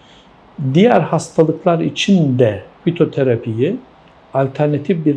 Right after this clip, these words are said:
tedavi yöntemiymiş gibi, yani birini alıyorsan öbürünü bırakıyor, bırakman lazımmış gibi lanse etmek doğru bir yaklaşım değildir.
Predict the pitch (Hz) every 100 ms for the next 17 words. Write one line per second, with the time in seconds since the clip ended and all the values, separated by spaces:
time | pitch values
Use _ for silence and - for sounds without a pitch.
0 | 147 143 139 139 143 160 143 123 135 147
1 | 160 127 - - 113 113 117 - - -
2 | 139 117 120 123 160 160 156 143 147 156
3 | - 147 160 139 143 147 143 135 135 131
4 | 160 147 135 127 - - 135 135 - 143
5 | 131 120 123 123 147 131 123 - - 117
6 | 113 131 170 _ _ _ _ _ - 123
7 | 131 131 - 160 120 - 208 208 - -
8 | 165 135 151 139 123 120 123 127 127 123
9 | - 214 151 110 101 101